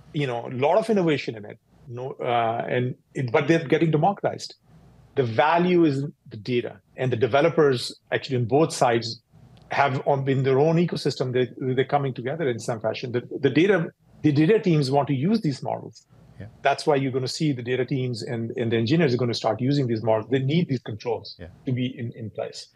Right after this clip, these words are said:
Speaker 2: I think con-, you know, the context is key, and I do think A I will, will automate away jobs, but I think those jobs are the ones that nobody wants to do anyway. So,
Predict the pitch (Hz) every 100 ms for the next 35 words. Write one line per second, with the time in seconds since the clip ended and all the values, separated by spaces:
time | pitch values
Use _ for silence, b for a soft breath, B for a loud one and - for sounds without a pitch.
0 | _ - 113 135 107 - 127 123 143 120
1 | 107 107 - 127 123 - 120 113 - 107
2 | - 127 123 117 110 B B 143 156 233
3 | - 208 156 160 127 143 147 143 - 131
4 | 127 - 123 139 143 147 127 127 117 170
5 | 160 95 87 117 160 - 165 127 160 -
6 | 117 123 127 127 131 127 127 139 147 147
7 | 143 127 165 185 196 107 123 127 131